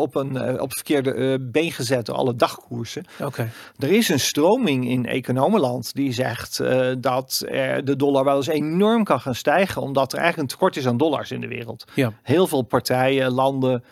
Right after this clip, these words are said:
Speaker 1: bedrijven en zelfs burgers hebben geleend in dollars.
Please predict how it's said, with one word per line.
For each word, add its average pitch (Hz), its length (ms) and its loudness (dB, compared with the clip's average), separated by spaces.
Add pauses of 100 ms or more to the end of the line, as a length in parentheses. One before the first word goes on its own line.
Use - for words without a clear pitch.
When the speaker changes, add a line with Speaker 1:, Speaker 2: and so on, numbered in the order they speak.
(360)
Speaker 1:
bedrijven 123 880 2
en 127 80 -2
zelfs 120 240 0
burgers 135 420 2
hebben 123 240 0
geleend 131 400 0
in 123 120 2
dollars. 127 600 -2